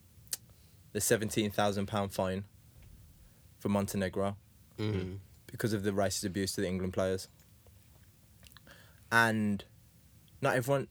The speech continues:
Speaker 1: peop-, some people don't even care. But does that mean I stop, stop harping on about it? No. Because I've still got to make it,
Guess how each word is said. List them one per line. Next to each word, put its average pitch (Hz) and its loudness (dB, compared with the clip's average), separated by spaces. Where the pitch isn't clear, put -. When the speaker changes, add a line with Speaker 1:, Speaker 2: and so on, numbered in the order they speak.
Speaker 1:
peop-, 139 2
some 156 2
people 180 0
don't 147 4
even 127 -2
care. 107 2
But 123 6
does 107 0
that 123 6
mean 123 2
I 117 0
stop, - -2
stop - 0
harping 131 2
on 131 2
about 95 -2
it? - -12
No. 139 -2
Because 143 2
I've 127 4
still 139 4
got - 2
to - 0
make 120 2
it, - 0